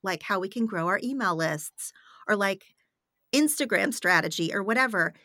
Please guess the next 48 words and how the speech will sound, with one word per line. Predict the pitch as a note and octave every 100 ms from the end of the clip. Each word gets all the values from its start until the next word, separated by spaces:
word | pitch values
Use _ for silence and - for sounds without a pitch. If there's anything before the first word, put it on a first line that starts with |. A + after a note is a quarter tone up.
| _ _ -
Now, | C4
now | B3+ C4+
the | F#4
four | - C#4
of | A#3
us | G3
have | - F#3 E3+
been | G#3
together | G#3+ A3 G#3+ A#3
for | A3+ G3+
a | F#3+
long | E3+ E3+
time, | - D3+ E3+ G3+ -
and | G3+
so | G#3+
we | F#3 G3 F#3
do | E3+ F#3+
talk | F3+ E3
about | -
personal | - F3 -
things, | D#3+ - E3
and | G3
we | F3+ -
are | F3 F3
friends. | F#3 - - A3+ - _ _ _ -
But | A3+
the | -
origin | - F4 A4+ F4+ C4+
of | G#3
that | E3+ -
group, | C4 B3+ E3 F3 G#3 _ _ _ _ _ -
which | A3+ A#3
is | G3+
a |
seat | A3 - F#3+
on | G3+ G#3+
the | G#3+
Life | C4 D#4
Council | - D#3 D3+ F#3+
that | F#3+
I | F#3
write | G#3+ C#4+
about, | B3 D3+ D#3 - - - _
is | B3+ A#3+
just | - - B3+ - - -
a | E4
work | A3+ G#3 -
friend. | - D3+ - -